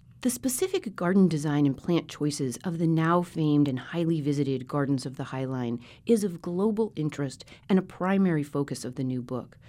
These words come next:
But the philosophy and design ethos underpinning the layered meaning in the book's subtitle, "Elevating the Nature of Modern Landscapes," is absolutely as compelling. Author,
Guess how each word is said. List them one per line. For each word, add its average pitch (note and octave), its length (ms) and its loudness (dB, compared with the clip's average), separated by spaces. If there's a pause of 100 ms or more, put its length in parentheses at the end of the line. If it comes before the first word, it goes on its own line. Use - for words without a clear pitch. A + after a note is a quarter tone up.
(260)
But G3 140 -4
the F3+ 100 -4
philosophy F#3+ 840 -2
and D3+ 120 0
design D3+ 640 0
ethos C#3 580 -6
underpinning F#3+ 920 0 (220)
the F#3+ 100 0
layered G3+ 560 0
meaning E3+ 400 4
in D#3 180 0
the C#3+ 80 0
book's D#3+ 460 -6
subtitle, D#3+ 760 -6 (460)
"Elevating G#3 840 0
the E3 120 -2
Nature D#3+ 640 -2
of D3 140 -8
Modern C#3 680 -2
Landscapes," B2 840 -6 (420)
is E3 240 2
absolutely C#3 680 -4
as B2+ 260 -8
compelling. B2 580 -6 (580)
Author, F#3+ 420 0